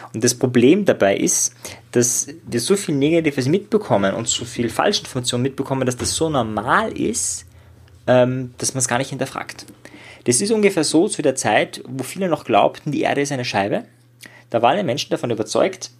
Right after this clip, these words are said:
dass sie von der Erde runterfallen könnten, wenn sie an den Rand gelangen oder in dem Fall halt runterschwimmen, ja, mit dem Schiff einfach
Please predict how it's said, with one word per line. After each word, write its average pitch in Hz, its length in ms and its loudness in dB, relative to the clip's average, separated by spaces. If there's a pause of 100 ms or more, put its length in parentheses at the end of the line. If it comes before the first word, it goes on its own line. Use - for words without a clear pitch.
(280)
dass 113 160 0
sie 156 120 4
von 120 220 -4
der 107 100 0
Erde 104 200 4
runterfallen 120 560 0
könnten, 117 280 -8
wenn 104 120 -8
sie - 100 -8
an 107 120 -8
den 110 100 -8
Rand 120 260 -2
gelangen 98 460 2
oder 101 160 0
in 98 80 -2
dem 101 100 -2
Fall 101 160 2
halt 98 180 0
runterschwimmen, 113 720 2
ja, 127 220 -4
mit 123 100 -6
dem 104 100 -6
Schiff 123 240 -4
einfach 101 260 -4